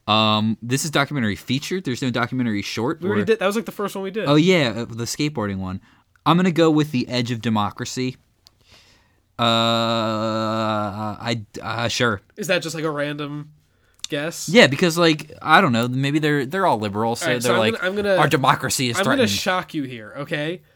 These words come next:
Speaker 2: According to the Oscar math, Ben Zausmer's Oscar math, The Edge of Democracy has the least chance of winning.
Speaker 1: I
Speaker 2: <laughs>
Speaker 1: don't give a shit. Ben can suck my left nut.
Speaker 2: So, so this is an interesting category.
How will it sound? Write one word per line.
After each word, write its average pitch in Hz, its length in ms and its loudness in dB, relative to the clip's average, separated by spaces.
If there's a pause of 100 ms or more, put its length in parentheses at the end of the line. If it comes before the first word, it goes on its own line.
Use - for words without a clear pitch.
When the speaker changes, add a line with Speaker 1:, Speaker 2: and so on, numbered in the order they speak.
(200)
Speaker 2:
According 208 460 -2
to 226 100 -2
the 185 120 -2
Oscar 175 440 -2
math, 143 520 -6
Ben 151 160 -4
Zausmer's 151 460 -4
Oscar 143 360 -6
math, 131 440 -10 (840)
The 170 100 0
Edge 196 140 0
of 202 60 0
Democracy 180 560 0
has 151 240 -6
the 147 100 -4
least 120 480 -8
chance 113 320 -10
of 143 200 -6
winning. 165 200 -4
Speaker 1:
I 131 420 6 (320)
Speaker 2:
<laughs> 117 400 -8
Speaker 1:
don't 127 300 4
give 104 140 -4
a 107 40 -4
shit. 98 480 -8
Ben 113 300 0
can 104 260 -2 (100)
suck - 380 -2
my 117 120 0
left 101 240 0
nut. 95 340 -2 (760)
Speaker 2:
So, 220 360 2
so 233 200 2
this 220 260 2
is 359 160 4
an 240 100 -2
interesting 214 360 -4
category. 110 640 -6